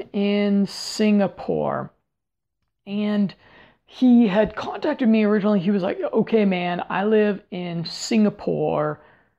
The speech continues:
which is, like, a really difficult country to get nootropics in because they have some of the very strictest narcotic and anti-drug laws of any country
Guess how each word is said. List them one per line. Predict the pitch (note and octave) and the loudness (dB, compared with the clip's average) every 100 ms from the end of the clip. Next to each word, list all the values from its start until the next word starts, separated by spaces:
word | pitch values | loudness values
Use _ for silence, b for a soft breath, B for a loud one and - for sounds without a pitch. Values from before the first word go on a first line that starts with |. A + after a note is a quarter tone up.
| b _ _ | b _ _
which | G3 F#3+ - | -12 -8 -4
is, | F#3 F3 F3 E3 - | -4 -2 -4 -8 -6
like, | F3 D#3+ D3+ - - | -2 0 -2 -6 -18
a | - D#3+ | -12 -8
really | F3+ G#3 G#3+ G#3+ G#3 F3+ D#3 - | -2 2 2 4 2 0 -4 -6
difficult | G#3 - F3+ E3+ - | -8 -6 -8 -6 -8
country | - G3 E3+ - D#3 | -6 -4 -4 -6 -8
to | - - | -8 -8
get | E3 E3+ D#3+ - - _ _ _ F3+ | -6 -2 -2 -4 -10 _ _ _ -12
nootropics | F3 - G3 F3 F3 E3+ E3 | -12 -4 -2 -2 -4 -6 -8
in | D3+ - C#3+ | -8 -8 -10
because | F3 F#3+ D#3 | -6 -6 -2
they | F3 | -2
have | E3 F3+ D#3 | -2 -4 -6
some | G3+ | -4
of | F#3 E3 | -4 -4
the | E3 - B B G3+ | -6 -8 B B -10
very | E3+ G3 G3+ G3 F3 | -4 -2 0 0 -4
strictest | - - - - F#3 F#3 G3 F#3+ _ - G3 F#3+ F#3 - - _ _ _ _ - | -8 -10 -10 -14 -12 -6 -6 -6 _ -8 -6 -6 -8 -14 -20 _ _ _ _ -16
narcotic | F3+ E3 D#3+ - G#3 G3+ G3+ F#3+ - | -10 -10 -10 -2 2 4 2 0 -4
and | - - _ _ | -12 -12 _ _
anti-drug | G#3 A3 G#3+ - - G3 F3+ F#3 F3+ F3 E3+ | -4 0 0 -2 -2 -2 -2 -4 -2 0 -2
laws | D#3+ E3 D#3+ D#3 D#3 D3+ | -2 -2 0 -2 -4 -6
of | |
any | E3+ E3+ | -6 -6
country | D#3+ - F3+ - F3+ E3 | -8 -6 -8 -4 -4 -4